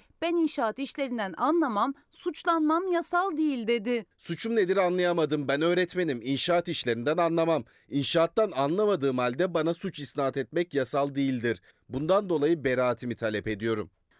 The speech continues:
Speaker 1: Savunmayı yapan Ebrar sitesinin kurucusu Tevfik Tepebaşı, seksen bir yaşındaki Tepebaşı, altı Şubat depremlerinde depremin merkez üssü Kahramanmaraş'ta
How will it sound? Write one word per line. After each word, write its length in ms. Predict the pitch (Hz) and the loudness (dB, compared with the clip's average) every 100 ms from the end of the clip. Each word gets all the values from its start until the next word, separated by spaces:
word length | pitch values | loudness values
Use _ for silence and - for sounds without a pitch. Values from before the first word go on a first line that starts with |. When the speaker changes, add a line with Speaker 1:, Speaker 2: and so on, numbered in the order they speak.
| _ | _
Speaker 1:
Savunmayı 600 | - 311 311 311 320 359 | -4 -2 2 2 2 2
yapan 420 | 370 359 330 294 254 | 0 0 0 0 0
Ebrar 340 | 269 254 285 | -2 0 0
sitesinin 520 | 302 - 320 311 262 226 | -2 -4 -4 0 0 -2
kurucusu 560 | 330 330 247 285 247 | -2 -4 -4 -6 -6
Tevfik 460 | - 339 330 349 - | -4 -4 -4 -6 -6
Tepebaşı, 680 | 311 262 202 240 - 269 233 | -4 -2 0 -2 -2 -4 -4
seksen 520 | - 240 - 226 233 | -4 -6 -4 -4 -2
bir 100 | 285 | -4
yaşındaki 540 | 285 - 277 254 226 | -4 -2 -4 -4 -8
Tepebaşı, 680 | - 220 320 302 302 - 220 | -8 -4 -2 -2 -4 -4 -4
altı 320 | 220 254 339 | -2 -2 -6
Şubat 400 | 311 311 240 - | -10 -4 -4 -4
depremlerinde 840 | 277 311 320 294 233 196 196 208 254 - _ - | -6 -2 -2 0 -2 -4 -4 -2 -4 -6 _ -6
depremin 420 | - 339 349 294 | -4 -2 0 0
merkez 520 | 220 233 254 370 285 | 0 -2 -2 -4 -4
üssü 240 | 294 - | -8 -8
Kahramanmaraş'ta 1080 | - 349 294 269 240 220 233 240 - - 240 | -2 0 0 0 0 0 -2 -2 -4 -2 -2